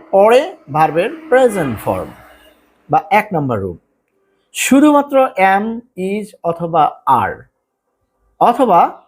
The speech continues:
শুধু have বা has যদি কোনো বাক্যে ভার্ব হিসেবে থাকে, তাহলে সেই বাক্যটি অবশ্য অবশ্যই প্রেজেন্ট ইনডেফিনিট হবে। চলো এবার উদাহরণ দেখা যাক, আমরা টেন্স নির্ণয় করব। প্রথম বাক্য,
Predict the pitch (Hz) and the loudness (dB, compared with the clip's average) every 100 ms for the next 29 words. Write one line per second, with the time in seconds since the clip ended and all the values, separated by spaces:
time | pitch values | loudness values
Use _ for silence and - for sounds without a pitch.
0 | - - - 254 233 269 269 277 _ - | -20 -10 -6 -2 0 0 -2 -6 _ -2
1 | 180 190 185 170 170 165 143 143 220 - | 0 0 0 2 2 0 0 0 0 -6
2 | _ _ - 165 202 233 226 175 151 - | _ _ -8 -4 -2 -2 -6 -2 -4 -2
3 | 143 117 165 247 214 180 147 139 139 135 | -4 -2 0 0 0 0 0 -2 -2 -2
4 | 214 - _ _ - 165 160 - 147 135 | -2 -2 _ _ 0 2 2 -2 -4 -4
5 | 131 - 202 240 127 135 - 139 147 - | -6 -6 -4 -2 -2 -4 -4 -4 -4 0
6 | 240 302 - _ _ - 220 247 269 262 | 0 0 -12 _ _ -4 0 0 -2 -4
7 | - 160 135 135 151 - 139 90 60 - | -6 -8 -6 -8 -10 -10 -8 -8 -8 -14
8 | _ _ _ _ - 240 190 269 - 190 | _ _ _ _ 0 2 2 0 -2 0
9 | 185 185 170 160 156 147 143 135 123 107 | 0 -2 -4 -2 -4 -4 -6 -4 -4 -6
10 | - _ 147 156 156 175 151 135 117 107 | -12 _ -4 -4 -2 -4 -4 -6 -4 -4
11 | 98 85 - - _ _ - 226 247 269 | -6 -10 -14 -18 _ _ -2 0 2 0
12 | 240 - - 185 294 | 0 0 -2 -2 -4